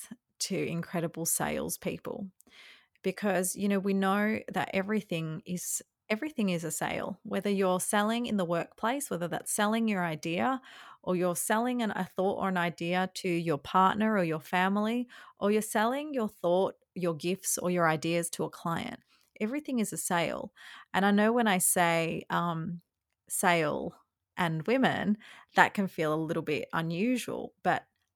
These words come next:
as women, we are natural connectors. And connectors are really integrous people, and they help people feel seen, heard, and understood.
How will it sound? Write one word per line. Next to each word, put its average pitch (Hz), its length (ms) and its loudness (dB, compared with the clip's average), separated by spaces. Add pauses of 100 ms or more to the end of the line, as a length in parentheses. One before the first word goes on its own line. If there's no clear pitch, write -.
(140)
as 214 340 2
women, 185 480 0
we 220 160 -2
are 254 100 0
natural 175 480 -2
connectors. - 1000 -6 (600)
And 202 360 4
connectors 269 720 -2
are 196 180 2
really 180 480 -2
integrous 175 600 -4
people, 160 640 -6 (260)
and 185 360 0
they 202 180 0
help 226 260 -2
people 269 260 -4
feel 202 220 -2
seen, 170 380 -2
heard, 165 280 -6
and - 120 -8
understood. - 560 -6